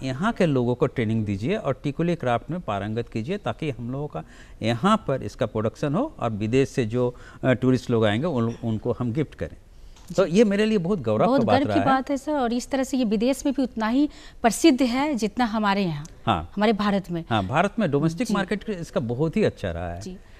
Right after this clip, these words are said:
Speaker 2: तो मैं ये जानना चाहती हूँ कि इसके प्रोत्साहन के लिए
Speaker 1: हम्म।
Speaker 2: क्या-क्या कदम उठाए गए हैं, सर?
Speaker 1: तो शुरू में मेरा ये था कि मैं सेवेंटी थ्री से ट्रेनिंग लिए और लगातार एटी फ़ोर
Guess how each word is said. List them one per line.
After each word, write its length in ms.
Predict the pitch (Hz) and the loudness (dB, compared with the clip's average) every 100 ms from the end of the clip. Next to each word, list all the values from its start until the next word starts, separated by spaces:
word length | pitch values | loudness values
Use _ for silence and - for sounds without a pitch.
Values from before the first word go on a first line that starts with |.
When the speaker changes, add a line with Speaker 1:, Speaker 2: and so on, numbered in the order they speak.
| - - | -20 -6
Speaker 2:
तो 220 | 320 311 - - - | -2 -2 -6 -20 -8
मैं 80 | 254 | -2
ये 120 | 285 | 0
जानना 240 | 262 262 285 | 2 2 2
चाहती 340 | 262 247 262 | 0 0 0
हूँ 320 | 254 269 285 - - - - | 2 2 2 -2 -14 -20 -6
कि 400 | 233 240 247 247 - | -2 -2 -2 -6 -10
इसके 360 | 233 - 311 294 | -12 -10 -8 -6
प्रोत्साहन 600 | - 262 - 240 220 311 | -2 -4 -2 -2 2 2
के 180 | - 208 | 2 0
लिए 280 | 160 151 151 - - | 0 -6 -10 -6 -2
Speaker 1:
हम्म। 140 | 107 | 2
Speaker 2:
क्या-क्या 280 | 240 254 359 - | 2 2 0 0
कदम 240 | 269 302 | 2 2
उठाए 340 | 269 180 196 | 0 -2 -4
गए 100 | 175 | -4
हैं, 140 | 160 160 | -6 -8
सर? 180 | - 196 - - - - - - - - | -12 -16 -18 -18 -18 -20 -20 -20 -20 -2
Speaker 1:
तो 60 | 220 | -2
शुरू 320 | - 220 262 | 2 4 4
में 240 | 254 262 | 4 2
मेरा 300 | 202 156 196 | 2 4 4
ये 220 | 180 165 202 | 4 2 0
था 300 | - 127 294 - - - - | 0 -2 -2 -6 -18 -10 0
कि 300 | 208 220 - | 2 2 0
मैं 680 | 135 127 123 120 117 113 113 | 2 6 6 8 8 10 8
सेवेंटी 400 | 110 135 139 156 | 6 2 4 2
थ्री 260 | 147 151 160 | 0 0 2
से 200 | - 160 | 2 2
ट्रेनिंग 340 | 139 117 135 | 2 2 2
लिए 400 | 131 135 143 147 | 2 4 6 4
और 360 | 151 117 113 117 | 0 2 2 2
लगातार 540 | 110 110 117 - 165 | 0 2 0 2 0
एटी 300 | 123 - 156 | 0 -4 -4
फ़ोर 320 | - 131 143 | -2 -2 -2